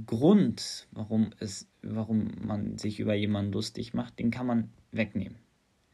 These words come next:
Den kann man der Person aus der Hand reißen. Indem man sagt, „Du, pass mal auf, der Podcast,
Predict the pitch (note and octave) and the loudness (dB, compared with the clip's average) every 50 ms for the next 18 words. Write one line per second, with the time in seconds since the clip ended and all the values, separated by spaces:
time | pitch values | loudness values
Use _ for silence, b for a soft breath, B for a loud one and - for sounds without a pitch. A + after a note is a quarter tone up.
0 | b b b b b b b b - G#2+ G#2+ G2+ A#2 A#2 A#2 A#2+ A#2 A2+ A2 G#2+ | b b b b b b b b -6 -4 -4 -2 0 2 4 4 6 6 4 2
1 | G2 G2+ G#2+ G#2 F#2+ G#2+ A2 A2+ G#2+ G#2 - - G2 G2+ G2+ G2 G2+ G2+ F#2+ - | 0 -2 -4 -4 0 2 2 2 2 0 -2 -4 -6 -4 -2 0 0 -2 -2 -2
2 | F#2 F2 F#2 - - - A2+ - - B B B B B B B B B - - | -4 -6 -6 -8 -10 -12 -12 -14 -14 B B B B B B B B B -2 2
3 | A#2+ A#2 A2+ A#2 B2 B2+ B2 A#2 A2 A2 A2 B2 D3 D3 - - B2+ B2 A#2+ B2+ | 4 6 8 8 6 6 6 6 6 6 4 4 2 0 -2 -2 -2 -2 0 0
4 | A#2+ A2+ A2+ A#2 A2 A2 B2+ C#3+ - - B2 A#2 A#2 - - D3 - - - B2+ | -2 -2 0 0 2 2 2 0 0 0 -2 -2 0 -2 -4 -4 -4 -4 -2 0
5 | A#2+ C3+ D#3 - - - _ | 0 0 0 -2 -8 -16 _